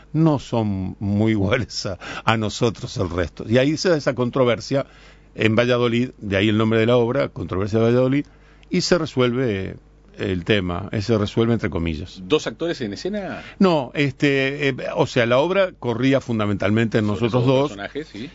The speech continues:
Speaker 1: y después estaba, eh, hay varios personajes, mm, un, una familia de indígenas, que el legado del Papa, que es otro de los personajes, lleva para revisarlos, entonces una escena, eh,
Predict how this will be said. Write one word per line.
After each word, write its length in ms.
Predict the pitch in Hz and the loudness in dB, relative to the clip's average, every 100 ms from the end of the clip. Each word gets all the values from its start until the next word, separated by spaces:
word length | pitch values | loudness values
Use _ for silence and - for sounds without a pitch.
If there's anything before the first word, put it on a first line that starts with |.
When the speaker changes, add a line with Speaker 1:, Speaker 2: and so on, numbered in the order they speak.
| - | 0
Speaker 1:
y 100 | 185 | 2
después 340 | 156 - 156 | 2 0 -2
estaba, 560 | 160 - 120 123 131 120 | -2 2 2 4 2 0
eh, 100 | 117 | 0
hay 240 | 107 107 110 | 0 0 -2
varios 400 | 110 107 120 123 | -2 0 0 0
personajes, 760 | 117 - 123 135 - 120 - - | -2 0 0 0 -2 -8 -10 -18
mm, 380 | - 104 98 95 85 - - - - | -10 -4 -2 -2 -4 -12 -20 -20 -6
un, 300 | 101 101 101 | 2 4 4
una 220 | 104 117 110 | 4 2 2
familia 440 | 117 117 117 117 | 0 2 2 2
de 100 | 117 | 2
indígenas, 640 | 120 139 - 131 131 - - - - - - - | 2 2 0 -2 -2 -6 -14 -20 -20 -20 -16 -2
que 80 | |
el 140 | 107 104 | 0 2
legado 400 | 107 123 135 127 | 4 2 2 0
del 100 | 127 | 0
Papa, 380 | 135 135 120 85 | 2 0 -2 -6
que 80 | |
es 100 | 95 | -6
otro 220 | 120 123 120 | -4 0 0
de 60 | |
los 80 | 117 | 0
personajes, 680 | 120 98 113 123 113 104 104 | -2 0 0 0 0 0 2
lleva 380 | 120 131 123 131 - - - - - - | 4 4 2 -2 -6 -20 -20 -20 -14 -2
para 280 | 104 104 | 2 2
revisarlos, 720 | 98 107 104 135 113 104 104 - | 0 0 0 2 0 0 -10 -8
entonces 380 | 98 117 107 107 | -6 -4 -4 0
una 160 | 104 | 0
escena, 440 | 98 110 107 101 90 - - - - - - - | 0 0 0 0 -4 -12 -20 -20 -20 -20 -20 -4
eh, 280 | 110 104 98 | 0 2 2